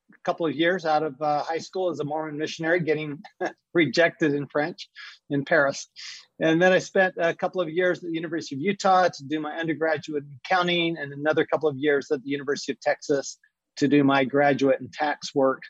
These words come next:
I spent seven years with, uh, um, Ernst and Young, including three years in their national tax department in Washington, D C, uh, fourteen years as an adjunct professor at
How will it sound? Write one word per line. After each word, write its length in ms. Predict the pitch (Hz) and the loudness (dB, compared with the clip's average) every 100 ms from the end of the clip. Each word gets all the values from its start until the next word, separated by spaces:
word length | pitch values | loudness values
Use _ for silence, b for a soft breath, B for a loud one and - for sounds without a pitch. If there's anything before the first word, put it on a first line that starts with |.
| b b b - | b b b -6
I 60 | 143 | -4
spent 360 | - 160 147 - | 0 0 0 -6
seven 380 | - 160 165 | 0 0 2
years 320 | 160 165 151 - | 0 0 0 -2
with, 180 | 143 - - | -2 -4 -2
uh, 380 | 143 139 139 135 _ _ _ _ _ | 0 0 -2 -4 _ _ _ _ _
um, 500 | 151 143 139 135 139 _ - 160 165 180 | -10 -6 -6 -6 -10 _ 0 2 2 0
Ernst 300 | 165 - 151 | -2 -2 -2
and 100 | 143 | 2
Young, 320 | 147 208 185 | 2 2 -2
including 340 | 147 156 147 - | -4 -2 -2 -2
three 200 | 156 147 | -2 0
years 260 | 151 143 | 0 -2
in 60 | 147 | -6
their 120 | 139 | -6
national 400 | 139 135 - 135 | -4 -6 -6 -8
tax 320 | - 147 147 | 0 0 0
department 460 | - - 147 151 151 _ b b - | -14 -4 -2 -2 -8 _ b b -4
in 120 | 139 | 0
Washington, 400 | 143 - - 135 | 0 -2 -4 -4
D 100 | 131 | -4
C, 380 | - 185 185 - _ b b b b 147 | 2 4 4 2 _ b b b b 0
uh, 180 | 139 139 | 0 4
fourteen 360 | 180 - 165 165 | 2 2 -4 -2
years 280 | 165 151 156 | -2 -2 -6
as 140 | 131 | -6
an 100 | 147 | -6
adjunct 420 | 160 151 160 135 | -2 0 -2 -4
professor 760 | 147 - 175 160 180 165 160 - | -4 0 0 0 2 4 4 0
at 300 | 156 143 139 | -4 -4 -4